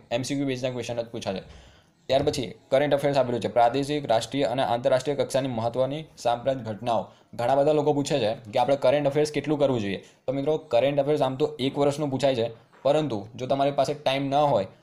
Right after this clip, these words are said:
તો તમે લાસ્ટ six to eight મંથનું કરી શકો છો. ઓકે, અને મેં લાસ્ટ સિક્સ મંથની કરંટ અફેર્સની પી ડી એફ આપણી Telegram ચેનલ પર મૂકી દીધી છે. તો એ પી ડી એફ તમે ઘણી હેલ્પફુલ થશે. તો એ પી ડી એફ જરૂરથી ડાઉનલોડ કરીને કરંટ અફેર્સ તમારો સિક્સ મંથનું કવર થઈ જશે ત્યાંથી. તો Telegram ચેનલ જરૂરથી જોઈન કરી લેજો.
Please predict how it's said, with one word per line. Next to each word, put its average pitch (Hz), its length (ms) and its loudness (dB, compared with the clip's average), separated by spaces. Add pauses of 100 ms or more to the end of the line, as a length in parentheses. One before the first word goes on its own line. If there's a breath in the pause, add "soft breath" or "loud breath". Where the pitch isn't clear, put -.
તો 127 80 -2
તમે 135 220 2
લાસ્ટ 135 420 0
six 131 80 -6
to 156 340 -2
eight 143 180 0
મંથનું 143 360 -2
કરી 131 220 2
શકો 110 240 0
છો. 95 100 -8 (140)
ઓકે, 143 180 -2
અને 123 200 -6
મેં 135 200 0
લાસ્ટ 131 380 0
સિક્સ 151 420 -4
મંથની 143 540 -2 (240 loud breath)
કરંટ 147 260 2
અફેર્સની 151 320 0
પી 139 160 -2
ડી 143 80 2
એફ 147 120 2
આપણી 135 200 2
Telegram 143 400 0
ચેનલ 139 260 0
પર 143 120 4
મૂકી 127 280 0
દીધી 127 180 0
છે. 92 100 -8
તો - 320 -12
એ 131 60 -2
પી 131 160 -4
ડી 135 60 2
એફ 143 120 2
તમે 147 260 0 (460 loud breath)
ઘણી 139 360 0
હેલ્પફુલ 131 400 0
થશે. 110 220 -2
તો - 260 -10
એ 131 40 -4
પી 131 160 -4
ડી 131 60 2
એફ 139 80 2
જરૂરથી 127 320 -2
ડાઉનલોડ 135 300 4
કરીને 135 400 0
કરંટ 127 220 2
અફેર્સ 135 200 -2
તમારો 131 260 2
સિક્સ 131 240 -8
મંથનું 135 240 -4
કવર 127 200 4
થઈ 135 160 0
જશે 123 180 0
ત્યાંથી. 95 240 -4
તો - 320 -4
Telegram 127 420 0
ચેનલ 139 220 0
જરૂરથી 127 340 0
જોઈન 120 200 -2
કરી 104 160 0
લેજો. 92 220 -6